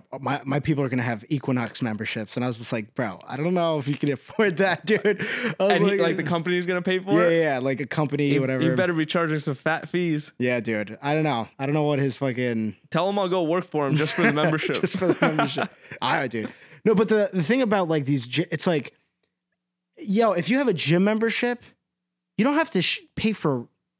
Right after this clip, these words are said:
Speaker 1: the shower water that, like, is most of your, like, water, uh, water bills and stuff.
Speaker 2: Yeah.
Speaker 1: And, like, let's face it, if you want internet or whatever, just go to fucking Starbucks.
Speaker 2: No, absolutely.
Speaker 1: Like,
Speaker 2: Like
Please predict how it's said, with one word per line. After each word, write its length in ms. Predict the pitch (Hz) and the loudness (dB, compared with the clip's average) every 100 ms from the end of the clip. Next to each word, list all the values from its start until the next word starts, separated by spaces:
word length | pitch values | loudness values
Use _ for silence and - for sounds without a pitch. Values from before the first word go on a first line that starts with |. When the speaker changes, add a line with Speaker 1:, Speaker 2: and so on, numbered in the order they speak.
| _ | _
Speaker 1:
the 80 | 143 | -4
shower 520 | - 175 185 180 143 | 0 0 2 0 0
water 320 | 123 123 113 | 0 -2 -2
that, 180 | 120 117 | -4 -4
like, 180 | 131 - | -8 -6
is 140 | 143 | -4
most 340 | 135 156 170 - | 0 0 0 -2
of 120 | 139 | -2
your, 140 | 127 | -2
like, 260 | 131 117 107 | -2 -4 -4
water, 460 | 127 139 139 127 120 | -4 -2 -2 -2 -2
uh, 300 | 110 104 - _ _ _ - | -4 -6 -12 _ _ _ -4
water 220 | 139 156 | -2 0
bills 260 | 123 113 113 | -2 -6 -8
and 80 | |
stuff. 300 | 104 120 101 | -8 -8 -10
Speaker 2:
Yeah. 460 | 113 123 160 233 165 - _ _ | -10 -6 -4 -2 -6 -10 _ _
Speaker 1:
And, 400 | 139 143 139 131 147 _ _ _ _ _ _ _ | 0 0 2 0 -4 _ _ _ _ _ _ _
like, 300 | 147 131 - - | -2 -2 -4 -4
let's 140 | 175 | -2
face 240 | - 214 180 | 0 0 0
it, 60 | |
if 100 | 135 | 0
you 80 | 147 | 0
want 180 | 165 156 | 0 0
internet 340 | 160 185 190 | 0 0 0
or 20 | 196 | 2
whatever, 240 | 202 208 | 0 -2
just 140 | 208 - | -6 -4
go 100 | 277 | -2
to 80 | |
fucking 280 | 254 262 240 | -2 -4 -4
Starbucks. 720 | 220 - 247 233 143 - - _ - | -4 -2 -2 -2 -4 -6 -16 _ -2
Speaker 2:
No, 160 | 214 | -2
absolutely. 760 | 175 156 160 180 233 214 127 117 | 2 0 0 0 0 0 -2 -2
Speaker 1:
Like, 120 | 147 | 0
Speaker 2:
Like 160 | 151 208 | 2 2